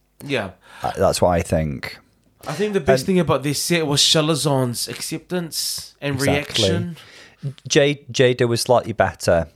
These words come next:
Speaker 2: in this duo.
Speaker 1: Yeah.
Speaker 2: Yeah.
Speaker 1: Who was next?
Speaker 2: Was it Kimmy and Fiercelicious?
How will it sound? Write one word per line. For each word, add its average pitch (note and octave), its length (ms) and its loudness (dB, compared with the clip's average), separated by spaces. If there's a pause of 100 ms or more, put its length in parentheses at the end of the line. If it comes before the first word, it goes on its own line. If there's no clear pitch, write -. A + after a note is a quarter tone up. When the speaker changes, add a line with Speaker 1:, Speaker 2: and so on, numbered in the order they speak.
Speaker 2:
in G2 80 -2
this F2 160 -2
duo. E2+ 400 0 (340)
Speaker 1:
Yeah. C#3 200 -6 (180)
Speaker 2:
Yeah. - 140 -4
Speaker 1:
Who A3 100 2
was F3 120 0
next? - 520 -6 (840)
Speaker 2:
Was A#2+ 300 2
it B2+ 280 4
Kimmy D3 640 0
and C3+ 240 2
Fiercelicious? D#3+ 600 0